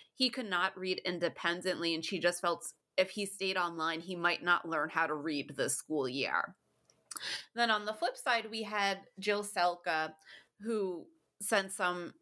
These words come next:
insights as well. And she said, even if East Lansing Public Schools returns to in-person, she's keeping her son at home. And to keep in mind, a return to school doesn't mean everyone has to go.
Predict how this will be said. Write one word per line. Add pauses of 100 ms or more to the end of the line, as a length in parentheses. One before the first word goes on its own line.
(140)
insights
as
well.
And
she
said,
even
if
East
Lansing
Public
Schools
returns
to
in-person, (420)
she's
keeping
her
son
at (100)
home.
And (400)
to
keep
in
mind,
a
return
to
school
doesn't
mean
everyone
has
to
go.